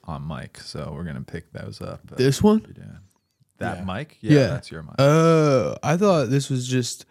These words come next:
Speaker 2: a prop, but the real mics were yours, and then it was, but good to, thank you.
Speaker 3: Yeah.
Speaker 1: Uh,
Speaker 2: Is this shake? This, you can hear this
Speaker 1: yes,
Speaker 2: too?
Speaker 1: that's
Speaker 3: Yeah.
Speaker 1: gonna be bad.
Speaker 2: All of it?
Speaker 3: Yeah.
Speaker 1: Mm-hmm.
Speaker 2: All right, so just put it, okay.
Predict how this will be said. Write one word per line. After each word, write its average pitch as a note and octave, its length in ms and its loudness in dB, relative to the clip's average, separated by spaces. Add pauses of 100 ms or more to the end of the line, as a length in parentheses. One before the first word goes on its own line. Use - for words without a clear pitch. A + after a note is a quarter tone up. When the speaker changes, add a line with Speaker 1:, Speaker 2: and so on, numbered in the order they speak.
(380)
Speaker 2:
a - 60 -4
prop, C#3+ 480 0 (100)
but B2 220 -2
the A#2+ 140 -2
real C3+ 500 4
mics B2 420 -4
were A#2+ 120 -2
yours, B2+ 600 0
and C3 220 2
then B2+ 140 0
it B2+ 160 -2
was, A#2 340 -2 (160)
but C3 200 0
good F3+ 180 4
to, D#3 160 0
thank D3 400 0
you. B2+ 160 -10 (100)
Speaker 3:
Yeah. C3 140 -4 (340)
Speaker 1:
Uh, A2+ 220 0
Speaker 2:
Is C3 60 2
this D3 120 2
shake? - 500 -4 (120)
This, C3+ 460 2
you C#3+ 180 4
can C#3 160 4
hear C3+ 300 4
this A#2 260 0
Speaker 1:
yes, G2 120 -4
Speaker 2:
too? D3 160 2 (120)
Speaker 1:
that's F#2 160 -8
Speaker 3:
Yeah. F#2 80 -10
Speaker 1:
gonna F2+ 100 -8
be F2 120 -8
bad. A#1+ 340 -14
Speaker 2:
All C3 220 4
of C#3 100 0
it? F3 320 2
Speaker 3:
Yeah. A2+ 80 -6
Speaker 1:
Mm-hmm. G#2+ 120 -6 (200)
Speaker 2:
All B2 140 2
right, B2+ 160 -2
so - 140 -2
just C3 120 0
put C3+ 160 6
it, - 80 -2 (300)
okay. C3 300 2